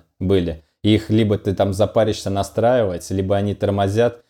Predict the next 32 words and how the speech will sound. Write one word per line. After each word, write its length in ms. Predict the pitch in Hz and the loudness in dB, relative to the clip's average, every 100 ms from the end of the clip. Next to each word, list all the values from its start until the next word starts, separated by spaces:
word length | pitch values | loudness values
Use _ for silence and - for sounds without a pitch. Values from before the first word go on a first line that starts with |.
| _ - | _ -4
очень 320 | 104 - 95 | -2 -2 -4
плохо, 520 | 92 113 127 95 87 | 0 2 2 0 -2
либо 320 | 92 101 98 | 0 0 0
они, 240 | 92 98 95 | 0 -2 -4
ты 240 | - 104 | -2 0
один 260 | 98 98 98 | 2 0 0
раз 220 | 95 - | 0 0
нажимаешь, 580 | 98 95 107 107 90 - | -2 0 0 0 -2 -2
и 20 | |
вроде 260 | 92 92 92 | -2 -2 -2
как 180 | 87 | -2
они 160 | 92 90 | -2 -2
тормозят, 560 | 98 95 95 104 117 - | 0 0 2 2 2 0
и 40 | |
дальше 360 | 90 98 - 92 | 0 0 0 -2
они 100 | 90 | -2
уже 180 | 87 | -2
на 140 | 92 92 | -2 0
гонке 300 | 98 92 92 | 0 0 -2
у 40 | |
тебя 140 | 82 92 | -2 -2
не 100 | 92 | 0
будут 320 | 120 113 - | 2 2 0
тормозить. 600 | 92 90 85 90 80 - _ _ - | -4 -4 -4 -6 -8 -12 _ _ -2
Ну, 100 | 107 | 0
что-то 260 | - 98 98 | 2 0 2
такое. 360 | 101 90 82 | 0 2 0
Ну, 100 | 101 | 2
у 40 | 147 | 2
меня 140 | 160 | 2
не 140 | 175 | 2
было 160 | 113 101 | 2 0